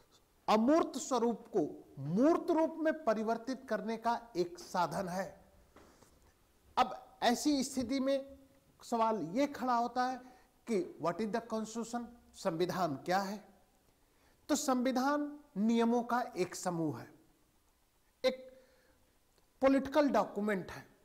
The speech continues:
जिससे राजनीतिक व्यवस्था के विभिन्न अंगों की स्थापना की जाती है और उन राजनीतिक व्यवस्था के विभिन्न अंगों के बीच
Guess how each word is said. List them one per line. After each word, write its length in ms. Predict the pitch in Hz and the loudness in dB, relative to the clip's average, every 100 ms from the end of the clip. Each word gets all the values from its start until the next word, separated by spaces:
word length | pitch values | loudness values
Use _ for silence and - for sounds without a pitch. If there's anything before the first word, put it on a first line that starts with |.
| _ _ _ _ _ _ _ _ _ _ _ _ _ | _ _ _ _ _ _ _ _ _ _ _ _ _
जिससे 680 | 143 247 - 208 170 - - - _ - | 0 0 2 0 0 -4 -14 -20 _ -16
राजनीतिक 800 | 151 208 226 254 285 294 359 - | 0 2 4 4 2 2 -2 -2
व्यवस्था 800 | 160 156 214 233 - - 120 98 - _ _ | -4 0 2 0 -4 -6 -6 -8 -20 _ _
के 120 | 277 | 0
विभिन्न 600 | 156 - 240 262 320 320 | 2 0 2 4 4 4
अंगों 580 | 311 - 220 240 240 320 | 0 -2 -2 0 2 2
की 260 | 320 302 | 2 2
स्थापना 480 | 262 - 226 - 175 | 0 -2 -4 -4 -4
की 200 | 156 165 | -6 -6
जाती 360 | 143 135 - 131 | -4 -4 -6 -14
है 180 | 123 - _ _ _ _ _ _ _ _ _ _ _ | -14 -20 _ _ _ _ _ _ _ _ _ _ _
और 100 | 262 | -2
उन 520 | 254 - 330 339 302 - | -2 -2 0 0 -2 -8
राजनीतिक 680 | 160 196 226 240 285 294 311 | 2 4 4 2 0 0 0
व्यवस्था 480 | 247 254 254 285 294 | 2 2 2 0 -2
के 180 | 294 | 0
विभिन्न 540 | 302 160 226 233 320 320 | -2 0 0 4 4 4
अंगों 480 | 294 247 247 269 277 | 0 0 0 0 -2
के 220 | 277 185 | 2 2
बीच 380 | 185 240 - | 2 0 -2